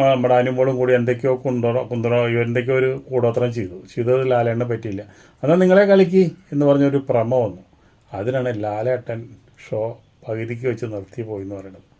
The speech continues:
ലാലേട്ടൻ ഷോ കഴിഞ്ഞിട്ട് തന്നെയാണ് പോയത്. അപ്പോൾ അതും വ്യാജമാണെന്ന് മനസ്സിലായല്ലോ. പിന്നെയുള്ള അടുത്ത ഒരു പരാതി, നമ്മുടെ ഷാനവാസിൻ്റെ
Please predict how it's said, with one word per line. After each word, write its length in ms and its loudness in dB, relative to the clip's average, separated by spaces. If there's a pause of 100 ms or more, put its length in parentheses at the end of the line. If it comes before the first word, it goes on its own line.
(680)
ലാലേട്ടൻ 440 0
ഷോ 340 2
കഴിഞ്ഞിട്ട് 420 0
തന്നെയാണ് 320 4
പോയത്. 320 -6 (480)
അപ്പോൾ 220 2
അതും 140 2
വ്യാജമാണെന്ന് 560 4
മനസ്സിലായല്ലോ. 520 -2 (640)
പിന്നെയുള്ള 360 6
അടുത്ത 240 6
ഒരു 140 6
പരാതി, 460 0 (1160)
നമ്മുടെ 220 0 (800)
ഷാനവാസിൻ്റെ 880 4